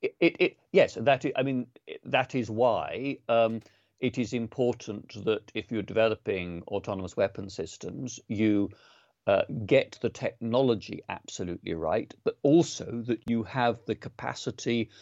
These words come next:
to think through the ethical element of this. I mean, if you like, it, it, there's, there's an analogy perhaps with a sort of more mundane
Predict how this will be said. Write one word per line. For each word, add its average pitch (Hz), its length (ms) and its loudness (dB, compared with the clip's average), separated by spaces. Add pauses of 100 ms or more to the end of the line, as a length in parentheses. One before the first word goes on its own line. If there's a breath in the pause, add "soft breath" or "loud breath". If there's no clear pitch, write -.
(300 loud breath)
to - 180 2
think - 480 -2
through 113 380 2
the - 180 -4 (100)
ethical 117 640 0 (520 soft breath)
element 151 580 2 (320)
of 95 200 0
this. - 380 -10 (200 soft breath)
I 160 80 6
mean, 196 80 8
if 196 80 2
you 226 80 4
like, 151 180 -2
it, 156 160 -2
it, 151 140 -2
there's, 135 140 -2
there's 139 280 0
an 151 160 4
analogy 160 640 0
perhaps - 560 -14
with 113 160 0
a 107 160 4
sort 110 200 -4
of 104 140 2 (640 soft breath)
more 120 220 2
mundane 117 680 2